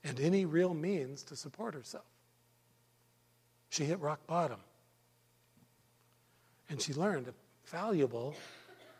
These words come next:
but a painful lesson. Here's the lesson. You don't know that God is all you need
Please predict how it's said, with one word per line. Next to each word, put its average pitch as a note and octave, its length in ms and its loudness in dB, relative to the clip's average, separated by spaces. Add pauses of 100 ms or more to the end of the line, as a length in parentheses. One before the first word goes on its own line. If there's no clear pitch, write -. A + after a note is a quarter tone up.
(320)
but C#3 120 0
a B2+ 40 0
painful F3+ 540 0
lesson. D3 380 2 (580)
Here's D3 240 0
the - 80 -4
lesson. D#3+ 360 -2 (2250)
You D#3 80 -4
don't F3 180 6
know F3+ 260 8
that D3 120 0
God D3+ 300 2
is C#3 120 -2
all D3 200 -2
you C#3 140 -2
need C3+ 340 -8